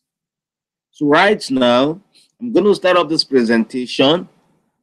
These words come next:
and I'm gonna give you an idea of how this presentation is gonna go.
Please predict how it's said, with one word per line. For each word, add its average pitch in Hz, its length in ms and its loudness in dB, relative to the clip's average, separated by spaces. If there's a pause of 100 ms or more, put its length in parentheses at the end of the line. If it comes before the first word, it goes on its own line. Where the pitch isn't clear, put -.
(100)
and 233 80 -8
I'm 135 80 -4
gonna 175 200 -6
give 180 160 -12
you 175 120 -6
an 156 60 0
idea 117 600 -6
of 127 260 -10
how 151 360 0
this 135 180 -14
presentation 117 720 -4
is 98 120 -4
gonna 113 240 -10
go. 101 380 -12